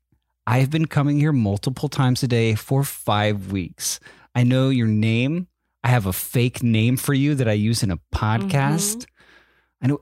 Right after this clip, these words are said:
Speaker 1: everything about this guy, except, well, I mean, I only know that he works there as a security
Speaker 2: <laughs>
Speaker 1: guard, <laughs> and his name is Gary, but not really."
Speaker 2: Oh my gosh! But
Speaker 1: But
Speaker 2: wait, did
Speaker 1: and
Speaker 2: he let you in? What did he?
Speaker 1: he
Speaker 2: Act like
Speaker 1: did,
Speaker 2: didn't?
Speaker 1: but he acted like he didn't know me. He acted like I
Speaker 2: I
Speaker 1: was
Speaker 2: know,
Speaker 1: like,
Speaker 2: this
Speaker 1: he
Speaker 2: is the
Speaker 1: acted like I
Speaker 2: problem
Speaker 1: was
Speaker 2: with Gary.
Speaker 1: lost.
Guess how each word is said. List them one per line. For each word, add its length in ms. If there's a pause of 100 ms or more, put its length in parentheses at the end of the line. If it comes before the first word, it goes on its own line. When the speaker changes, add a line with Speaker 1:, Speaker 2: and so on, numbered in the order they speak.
(120)
Speaker 1:
everything 420
about 300
this 160
guy, 420 (800)
except, 480 (180)
well, 220 (120)
I 120
mean, 160
I 120
only 280
know 160
that 120
he 140
works 300
there 160
as 160
a 40
security 460
Speaker 2:
<laughs> 100
Speaker 1:
guard, 240
<laughs> 1300
and 80
his 180
name 220
is 140
Gary, 380
but 140
not 240
really." 560 (560)
Speaker 2:
Oh 80
my 300 (100)
gosh! 440
But 140
Speaker 1:
But 100
Speaker 2:
wait, 100
did 80
Speaker 1:
and 80
Speaker 2:
he 80
let 160
you 140
in? 240
What 100
did 160
he? 80
Speaker 1:
he 60
Speaker 2:
Act 80
like 80
Speaker 1:
did, 80
Speaker 2:
didn't? 240
Speaker 1:
but 80
he 100
acted 240
like 60
he 80
didn't 280
know 240
me. 120
He 180
acted 240
like 160
I 60
Speaker 2:
I 20
Speaker 1:
was 200
Speaker 2:
know, 40
Speaker 1:
like, 120
Speaker 2:
this 100
Speaker 1:
he 80
Speaker 2:
is 60
the 60
Speaker 1:
acted 240
like 120
I 60
Speaker 2:
problem 120
Speaker 1:
was 140
Speaker 2:
with 80
Gary. 320
Speaker 1:
lost. 100